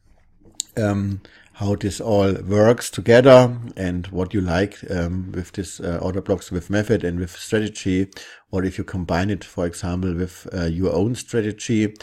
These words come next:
Um, I can tell you that the combination of the order blocks and the Pipnotic supply and demand software I showed you in another video is very, very powerful. One of our beta testers combined,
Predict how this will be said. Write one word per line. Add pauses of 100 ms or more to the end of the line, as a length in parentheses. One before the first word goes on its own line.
(420)
Um,
I
can
tell
you
that
the
combination
of
the
order
blocks
and
the
Pipnotic
supply
and
demand
software
I
showed
you
in
another
video (280)
is
very,
very
powerful.
One
of
our
beta
testers (240)
combined,